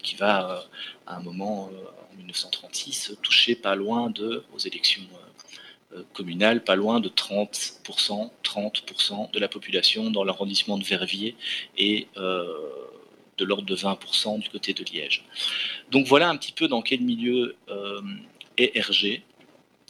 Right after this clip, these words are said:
dans ces années trente. Et, euh, je, je vais quand même le glisser maintenant pour pas le ressortir plus tard. Tous ces gens-là vont joyeusement collaborer une fois que les Allemands arrivent en mille neuf cent quarante,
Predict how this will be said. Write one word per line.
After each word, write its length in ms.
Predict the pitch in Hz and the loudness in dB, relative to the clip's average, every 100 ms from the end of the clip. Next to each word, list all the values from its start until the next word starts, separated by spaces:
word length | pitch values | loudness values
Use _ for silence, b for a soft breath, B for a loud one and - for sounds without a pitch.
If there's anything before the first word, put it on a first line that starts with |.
| - - 104 | -6 -6 -2
dans 320 | 110 107 107 | 4 4 4
ces 300 | 110 110 101 | 0 -2 0
années 200 | 101 95 | 0 0
trente. 560 | - - 107 160 - - B B B B - | -4 -2 -2 -2 -4 -6 B B B B 4
Et, 340 | 127 139 143 - 110 | 8 8 8 4 2
euh, 880 | 107 104 98 98 98 95 98 98 101 98 95 95 - - 50 50 - _ - - - | 4 4 4 4 4 4 2 0 -4 -6 -10 -12 -14 -16 -20 -20 -20 _ -20 -16 -4
je, 420 | - - - - _ _ - _ _ _ _ _ _ _ - | 0 2 0 -4 _ _ -20 _ _ _ _ _ _ _ 0
je 200 | - 104 | 2 6
vais 140 | 107 | 6
quand 120 | 113 | 8
même 120 | 110 107 | 6 6
le 80 | |
glisser 300 | 104 107 - | 0 -2 0
maintenant 320 | 107 107 117 113 | 2 4 2 0
pour 140 | - | -2
pas 140 | 110 | 2
le 60 | 104 | 2
ressortir 460 | - 104 - - - | 2 -4 -2 -4 -4
plus 100 | - | 2
tard. 300 | 123 143 - | 4 4 2
Tous 100 | - | 2
ces 160 | 127 | 4
gens-là 240 | 107 110 135 | 6 6 6
vont 160 | 110 | 4
joyeusement 500 | 104 104 101 104 131 | 4 4 4 4 2
collaborer 800 | 127 104 95 95 104 127 139 160 - | 4 2 2 0 0 2 0 -2 -8
une 120 | 104 | -6
fois 120 | - | -2
que 140 | 123 107 | 0 2
les 100 | 98 | 2
Allemands 300 | 98 120 107 | 2 4 4
arrivent 240 | 104 110 | 2 -2
en 60 | 101 | -4
mille 140 | 98 | -6
neuf 100 | 95 | -4
cent 120 | - | -4
quarante, 320 | 92 104 101 | -4 -6 -6